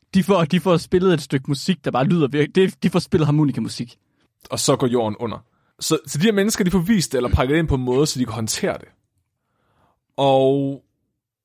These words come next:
Speaker 2: der er også rigtig mange, der fortæller, at de bare kommer ind i sådan en eller anden hule, hvor der er nogle lysende kugler af information,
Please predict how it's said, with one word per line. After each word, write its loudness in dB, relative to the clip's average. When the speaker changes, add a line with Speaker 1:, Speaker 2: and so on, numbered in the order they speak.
Speaker 2:
der 2
er 2
også 0
rigtig -2
mange, -2
der -2
fortæller, 0
at -4
de -2
bare 2
kommer -2
ind -2
i -4
sådan -6
en -4
eller -4
anden -2
hule, 0
hvor 2
der 2
er 4
nogle 4
lysende -2
kugler 0
af 2
information, -2